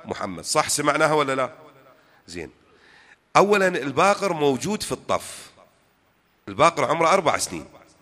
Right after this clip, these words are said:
فبالتالي لو راح زين العابدين امتداد النسب موجود، صح ولا غلط؟ شاشني "امسكي زين العابدين كي لا ينقطع نسب آل محمد"، يعني هسه وين،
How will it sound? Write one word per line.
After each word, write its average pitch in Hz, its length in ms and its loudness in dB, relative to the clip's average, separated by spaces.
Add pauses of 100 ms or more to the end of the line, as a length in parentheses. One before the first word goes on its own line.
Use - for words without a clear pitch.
(1040)
فبالتالي 120 760 0 (180)
لو 117 260 4
راح 120 240 2
زين 117 240 0
العابدين 117 800 2 (380)
امتداد 123 420 0
النسب 170 340 0
موجود، 190 440 0 (320)
صح 131 220 -4
ولا 156 160 0
غلط؟ 110 300 -4 (720)
شاشني 170 520 0
"امسكي 120 680 -4
زين 110 280 -4
العابدين 107 560 -2
كي 110 220 -4
لا 113 120 2
ينقطع 98 380 -6
نسب 92 340 -10
آل 90 100 -8
محمد"، 85 380 -18 (580)
يعني 95 240 -12
هسه 110 200 -8
وين، 135 300 -2